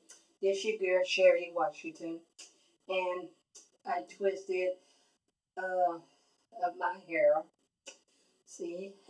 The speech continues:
as y'all can tell. See, I twisted it up, so I'm all ready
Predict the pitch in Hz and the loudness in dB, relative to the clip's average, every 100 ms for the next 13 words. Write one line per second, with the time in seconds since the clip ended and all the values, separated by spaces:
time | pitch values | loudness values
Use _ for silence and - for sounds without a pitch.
0 | 196 190 180 - 180 170 - 196 185 185 | -20 -2 0 0 -2 -8 -4 -2 2 2
1 | 190 - _ _ _ _ _ _ _ _ | 0 -8 _ _ _ _ _ _ _ _
2 | _ _ _ _ _ _ _ _ _ _ | _ _ _ _ _ _ _ _ _ _
3 | _ _ _ _ _ _ _ _ _ _ | _ _ _ _ _ _ _ _ _ _
4 | _ _ - 175 170 170 _ - 170 - | _ _ -12 -6 -6 -8 _ -6 -6 -4
5 | 190 190 - 208 208 208 214 - - 180 | -6 -6 -6 -2 0 2 2 2 0 4
6 | 165 156 _ - - _ _ _ 165 165 | 4 0 _ -18 -18 _ _ _ -6 0
7 | 170 180 185 196 214 | 4 4 4 2 -2